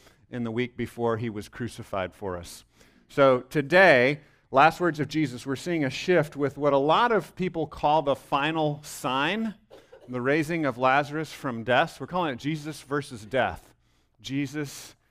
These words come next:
versus death. Um, if you don't have a Bible, I can't remember if I said this already.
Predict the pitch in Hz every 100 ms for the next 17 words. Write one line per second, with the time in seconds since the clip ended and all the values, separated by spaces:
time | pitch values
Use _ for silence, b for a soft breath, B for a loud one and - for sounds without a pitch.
0 | _ - 131 131 120 110 127 107 98 -
1 | 127 135 123 - 160 240 165 151 175 180
2 | 175 175 180 147 202 165 170 - 117 -
3 | 120 - 113 104 101